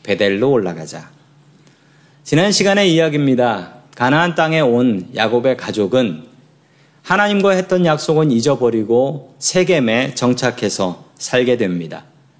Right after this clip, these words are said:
아, 그런데 세겜에서 이 세겜 추장의 아들인 세겜이라는 사람이 야곱의 딸 디나를 강간하게 되고, 화가 난 디나의 오빠들은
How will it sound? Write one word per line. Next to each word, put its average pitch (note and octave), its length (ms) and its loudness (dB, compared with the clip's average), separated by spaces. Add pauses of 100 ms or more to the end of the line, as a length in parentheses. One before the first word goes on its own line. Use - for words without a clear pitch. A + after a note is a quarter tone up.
(440)
아, C3 120 0
그런데 F3+ 320 2
세겜에서 E3+ 920 0
이 C3 100 0
세겜 D#3 460 0
추장의 F3 580 0
아들인 A#2+ 640 0 (140)
세겜이라는 B2 1080 -2
사람이 B2+ 600 0 (480)
야곱의 C#3 380 0
딸 C#3+ 180 2
디나를 C3 680 0
강간하게 A#2+ 600 0
되고, F#2+ 520 -4 (500)
화가 F#3 320 0
난 G#2 280 -2
디나의 B2+ 420 2
오빠들은 A#2 720 -2